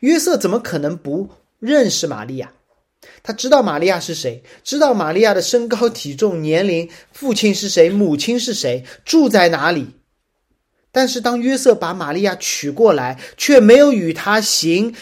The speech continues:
夫妻之亲密之事的时候，圣经说约瑟没有认识她。和合本直接翻译说，只是没有和她同房。保罗甚至用这样的方式在告诉基督徒，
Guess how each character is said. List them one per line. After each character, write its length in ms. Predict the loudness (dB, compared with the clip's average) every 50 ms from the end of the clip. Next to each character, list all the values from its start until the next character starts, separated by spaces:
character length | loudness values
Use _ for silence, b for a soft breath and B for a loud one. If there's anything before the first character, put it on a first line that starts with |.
| B B
夫 400 | B -18 -8 -2 2 2 2 2
妻 360 | 2 0 -2 -2 -2 -4 -4
之 200 | -6 -6 -8 -8
亲 340 | -6 -6 -4 -2 0 0 0
密 180 | 2 0 0 -2
之 160 | -2 -4 -6
事 200 | -4 -4 -4 -2
的 80 | -2 -2
时 160 | -2 -4 -2
候， 240 | 0 0 0 0 B B B
圣 200 | B 0 2 4
经 140 | 4 4 2
说 280 | 4 2 2 2 0 B B B B B _ _ -2
约 200 | 2 4 4 4
瑟 240 | 6 4 4 4
没 320 | 4 0 -6 -4 0 2 4
有 220 | 4 4 2 0
认 360 | -2 2 2 2 2 2 -2
识 220 | -4 -8 -10 -10 -12
她。 320 | -14 -16 -18 -18 -18 -20 _ _ _ _ -8
和 160 | -2 0 2
合 160 | 4 4 4
本 180 | 4 4 0 -2
直 120 | -4 -6
接 160 | 0 0 0 2
翻 200 | 2 0 -2 -2
译 120 | -2 -4
说， 260 | -4 -4 -4 -4 -6 B B B B B
只 180 | -6 -6 -4
是 300 | -4 -4 -4 -2 -2 -4
没 420 | -4 -4 -8 -8 -6 -2 -2 0 2
有 140 | 2 2
和 240 | 0 -2 -8 -14 -14
她 180 | -12 -12 -16 -16
同 400 | -16 -14 -14 -12 -12 -12 -12 -14
房。 420 | -14 -14 -16 -14 -14 -16 -18 -20 _ _ _ _ _ _ _ _ _ _ _ _ _ _ _ _ _ _ _ _ _ _ B B B B B B B B
保 180 | 4 6 8
罗 160 | 8 8 6 6
甚 200 | 4 2 0 0
至 120 | 0 0
用 160 | 0 0 0
这 180 | 0 0 2 4
样 140 | 4 4 4
的 80 | 2
方 220 | 2 2 2 2 0
式 160 | -2 -4 0
在 140 | 0 0 2
告 220 | 2 4 4 4
诉 140 | 4 2 -4
基 180 | -4 -2 -2
督 140 | -2 -2 -2
徒， 380 | -4 -6 -8 -8 -8 -8 -10